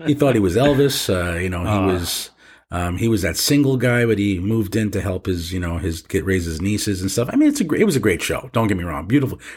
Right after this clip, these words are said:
Speaker 1: great show. Loved
Speaker 2: Yeah.
Speaker 1: it. Um,
Speaker 2: Yep.
Speaker 1: would I wanna be part of the family? I guess. How about this? How about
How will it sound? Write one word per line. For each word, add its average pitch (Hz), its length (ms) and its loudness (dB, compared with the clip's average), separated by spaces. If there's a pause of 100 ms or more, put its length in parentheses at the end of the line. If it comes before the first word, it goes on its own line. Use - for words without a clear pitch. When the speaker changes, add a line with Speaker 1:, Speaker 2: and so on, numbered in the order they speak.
Speaker 1:
great 117 200 2
show. 101 220 2
Loved 92 320 2
Speaker 2:
Yeah. 92 80 4
Speaker 1:
it. - 200 -6 (460)
Um, 95 160 2 (120)
Speaker 2:
Yep. 98 60 -6
Speaker 1:
would 110 140 4
I 113 60 4
wanna 135 340 2
be 147 140 2
part 117 280 -2
of 110 60 -2
the 95 60 0
family? 95 440 -2
I 90 100 -6
guess. 120 340 0 (800)
How - 160 2
about 180 180 2
this? - 240 2
How 120 100 2
about 127 240 0